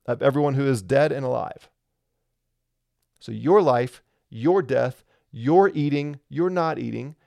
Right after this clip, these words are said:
your holding one day separate, your not holding one day separate, whatever it is, all of life is to the Lord. He died so that he could be the Lord of everyone and everything. What's the point?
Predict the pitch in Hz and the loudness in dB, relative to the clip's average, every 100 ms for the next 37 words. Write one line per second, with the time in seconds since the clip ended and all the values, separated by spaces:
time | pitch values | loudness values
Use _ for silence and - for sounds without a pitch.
0 | _ 113 135 160 156 - 160 170 170 156 | _ -6 -2 -2 -2 -6 0 0 2 0
1 | 170 165 156 151 - 147 165 165 135 156 | -2 0 -2 -2 -6 -6 -4 -4 -4 -4
2 | 156 160 170 147 131 123 120 117 123 123 | -2 -2 -2 -4 -6 -6 -6 -6 -6 -8
3 | 113 131 165 190 196 170 175 151 120 113 | -4 2 4 4 2 0 2 2 0 -6
4 | - _ _ _ - 165 185 214 180 139 | -12 _ _ _ 0 6 8 8 4 2
5 | 165 151 135 127 120 - 180 165 151 190 | 0 0 -2 -8 -12 -10 -8 -6 0 2
6 | 165 117 - _ _ 170 156 165 165 156 | 2 0 -6 _ _ -8 0 2 4 2
7 | 156 143 127 147 147 113 196 190 127 113 | -2 -6 -4 -6 -8 -6 -6 -4 -4 -2
8 | 120 127 131 151 165 165 175 147 135 147 | 0 0 0 0 2 0 0 -2 -4 -4
9 | 202 196 - _ _ _ _ _ _ _ | -4 -4 -6 _ _ _ _ _ _ _
10 | _ _ _ _ _ _ _ - 131 - | _ _ _ _ _ _ _ -6 -6 -4
11 | 143 180 - | -2 -2 -2